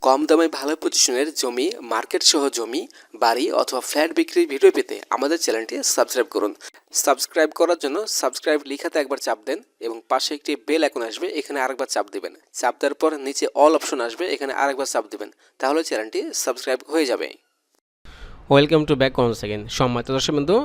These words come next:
আজকে আমি আপনাদের জন্য একটি কম দামে জমি নিয়ে হাজির হয়েছি। সামনে যে জায়গাটি দেখতে পাচ্ছেন, এই জায়গাটি বিক্রি করা হবে।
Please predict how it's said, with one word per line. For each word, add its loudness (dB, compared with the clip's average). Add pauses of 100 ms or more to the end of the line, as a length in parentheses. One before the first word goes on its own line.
(100)
আজকে -6
আমি 2
আপনাদের 2
জন্য 6 (300)
একটি -2 (200)
কম 6
দামে 4
জমি 4
নিয়ে 2
হাজির 0
হয়েছি। -4 (200)
সামনে 0 (100)
যে 4
জায়গাটি 2
দেখতে -2
পাচ্ছেন, 2 (220)
এই 2
জায়গাটি 0 (140)
বিক্রি -2
করা 4
হবে। -4